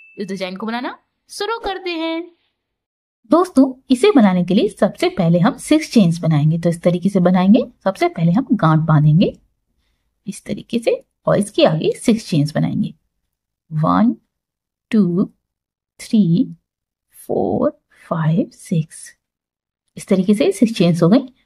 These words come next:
अब हम पीछे की तरफ पलटेंगे। जो हमारी, अ, first chain है, पहली chain, उसमें हम इस तरीके से क्रोशिया को डालेंगे बीच में और इस तरीके से slip stitch कर देंगे। इस तरीके से एक छोटी सी ring बनके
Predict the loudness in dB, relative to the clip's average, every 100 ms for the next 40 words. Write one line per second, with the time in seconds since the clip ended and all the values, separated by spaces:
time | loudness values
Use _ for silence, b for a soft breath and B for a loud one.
0 | _ -4 0 0 -4 -6 -4 -2 -2 -4
1 | -4 -4 -4 -6 -8 0 2 2 0 -4
2 | _ -4 -4 0 0 0 -2 -6 -6 -4
3 | 2 2 2 -4 -4 -4 0 2 2 -2
4 | -8 -4 -2 -2 -2 -4 -6 -2 0 2
5 | 2 2 2 -2 _ _ _ _ -4 -2
6 | 0 -2 -4 _ _ _ _ -16 -8 -8
7 | -6 -6 -6 -6 -6 -4 -4 -6 -2 -2
8 | -2 -6 -8 -8 -10 -10 -14 -20 _ _
9 | _ _ _ -6 -2 -2 -2 -4 -2 -2
10 | -4 -4 -2 -2 -2 -2 0 2 2 0
11 | -2